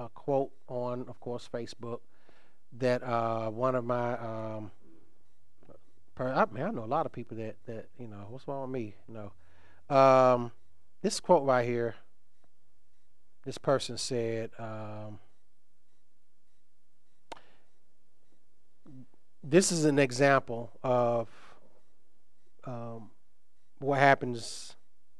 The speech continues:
when you abandon, uh, God and you go to, most people, when they abandon worship of God, they worship self.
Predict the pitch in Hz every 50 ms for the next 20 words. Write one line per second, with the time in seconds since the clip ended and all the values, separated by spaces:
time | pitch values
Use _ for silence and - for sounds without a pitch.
0 | - - - - - - - - - - - - - - - - - - - -
1 | - 135 135 131 127 131 127 123 110 123 127 127 127 123 120 120 117 117 117 120
2 | - - 127 120 120 117 117 120 117 - - 120 120 117 113 113 113 110 101 98
3 | - - - - - - - - - - - - - - - - - - - -
4 | - - - - - 123 117 117 113 117 113 110 120 131 127 123 120 117 - -
5 | - 127 120 117 117 113 107 - - - - - - - - - - - - -
6 | - - - - - - - - - - - - - - - - - - - -
7 | 147 190 262 277 - - 220 180 165 156 147 147 147 139 139 135 147 170 190 185
8 | 151 143 156 165 165 160 147 139 147 147 - - 127 113 113 131 127 131 127 123
9 | 120 117 117 113 - - - - - - - - 117 117 120 120 120 120 120 120
10 | 117 120 120 131 175 196 - - - - - - 120 104 101 -